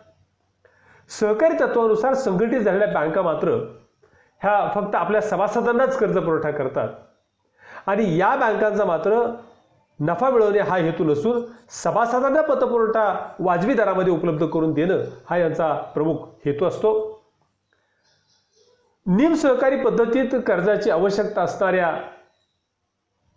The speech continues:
लोकांचीच संस्था स्थापन केली जाते. सभासदांच्या जमिनीची किंमत ठरवून त्या किमतीच्या विशिष्ट प्रमाणात कर्जरोखे विक्रीस काढून पैसा जमा केला जातो आणि सभासदांना कर्जाऊ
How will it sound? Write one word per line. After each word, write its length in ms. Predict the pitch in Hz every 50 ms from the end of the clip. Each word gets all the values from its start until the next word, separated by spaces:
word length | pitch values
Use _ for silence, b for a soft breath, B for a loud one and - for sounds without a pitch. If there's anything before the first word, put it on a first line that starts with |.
| _ _ - -
लोकांचीच 600 | 175 180 180 247 233 233 - 240 240 196 - -
संस्था 760 | 175 - - 170 156 - - 208 170 123 107 - - - - - _ _ _ _ _ _ _ _ _ _ _ _ _ _ _ _ -
स्थापन 380 | - - 175 165 - 214 190
केली 200 | 190 208 196 196
जाते. 600 | 196 190 180 180 - 226 226 220 - - - - _ _ - - _ _ _ _ _ _ _ _ _ _ _ _ _ -
सभासदांच्या 720 | - - 175 170 196 185 - 196 185 208 202 180 220 196
जमिनीची 500 | 143 120 156 160 190 196 202 185 - 214
किंमत 280 | - - 208 202 226 254
ठरवून 540 | - - 196 175 160 143 127 - - - B B B B B B B -
त्या 100 | 254 247
किमतीच्या 640 | 247 254 - - 226 214 202 - 285 254 233 - 240
विशिष्ट 360 | 220 202 - - 262 233 277
प्रमाणात 400 | 262 262 208 190 202 220 233 226 226 - -
कर्जरोखे 460 | 202 196 190 240 254 269 262 269 311
विक्रीस 380 | 277 247 196 - 214 196 - -
काढून 320 | 190 170 160 143 123 123 B B B B -
पैसा 220 | 175 175 170 - 190
जमा 260 | 156 165 180 247 262
केला 300 | 262 262 - 170 156 147
जातो 480 | 143 135 - - 123 - - B B B B B
आणि 160 | 156 175 190
सभासदांना 800 | 185 - - - 143 131 208 220 214 208 170 160 156 151 165 202
कर्जाऊ 440 | 214 214 180 151 151 156 170 170 160